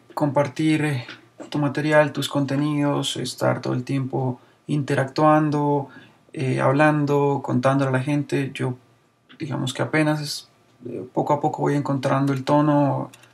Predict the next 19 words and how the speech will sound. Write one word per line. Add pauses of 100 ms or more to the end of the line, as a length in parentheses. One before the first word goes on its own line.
(120)
la
forma,
digamos
que
no
soy
tan
juicioso, (640)
pero (360)
sí,
sí
sirve
muchísimo,
¿no?
Está,
está
todo
el
tiempo,